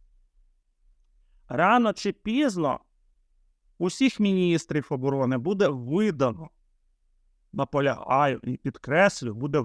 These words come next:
видано міжнародному правосуддю. І покарано згідно рішення Нюрнберзького трибуналу. І воно, мо-, можна його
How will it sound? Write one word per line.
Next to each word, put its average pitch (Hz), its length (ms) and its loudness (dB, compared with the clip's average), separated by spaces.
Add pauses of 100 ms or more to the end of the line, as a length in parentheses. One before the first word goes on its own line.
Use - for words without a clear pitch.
видано 131 520 -2
міжнародному 139 800 0
правосуддю. - 1080 -2 (2250)
І 127 140 -2
покарано 160 720 2 (1600)
згідно 131 640 0 (1300)
рішення 151 540 0
Нюрнберзького 160 680 0
трибуналу. 139 720 -4 (280)
І 180 140 0
воно, 202 640 2 (440)
мо-, 185 400 0
можна 160 720 0
його 143 600 0